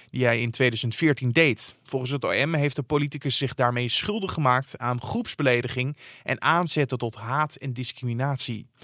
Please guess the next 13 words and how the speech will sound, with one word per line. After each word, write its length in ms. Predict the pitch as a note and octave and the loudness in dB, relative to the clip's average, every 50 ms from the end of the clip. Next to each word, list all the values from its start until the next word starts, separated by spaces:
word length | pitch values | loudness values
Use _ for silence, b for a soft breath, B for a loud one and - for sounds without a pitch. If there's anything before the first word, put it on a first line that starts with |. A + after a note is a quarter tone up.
| b b b b b b b | b b b b b b b
Joris 420 | - C3 D#3+ F#3 G3 G3 G3 - | 0 4 4 6 6 4 2 0
Peters, 440 | - - F3+ F#3 F3+ - G#3 - - | 2 4 2 2 2 0 -4 -4 -4
rechtbankverslaggever 1040 | D3 B2+ A#2 D3 E3 D3+ - F3+ E3+ D#3 - D#3 - E3+ D#3 C#3 - C#3 C#3 A#2+ C#3 | -6 -4 -2 -2 -2 0 0 -2 -2 0 -2 0 2 2 2 2 2 0 0 0 2
bij 140 | B2+ C3+ C3 | 2 2 2
nu 140 | C3+ D3+ D#3 | 2 0 0
punt 260 | - D3+ C#3 - C3 | -2 -2 -2 0 0
N 60 | B2+ | 2
L, 240 | B2+ C#3 D#3 - - | 2 2 0 -2 -6
vroeg 260 | C3 A2+ D#3 F#3+ - | -8 -6 -4 -2 -2
ik 100 | F#3 E3 | -2 -2
hoe 200 | - C3 B2 C#3 | -2 -2 -2 -2
hij 180 | A#2+ C3+ D#3 E3+ | 0 0 -2 -2
terugkijkt 680 | - - - - B3 - - - F3+ D#3+ D#3 - - | -2 -4 -4 -4 -4 -2 2 4 4 4 4 0 -6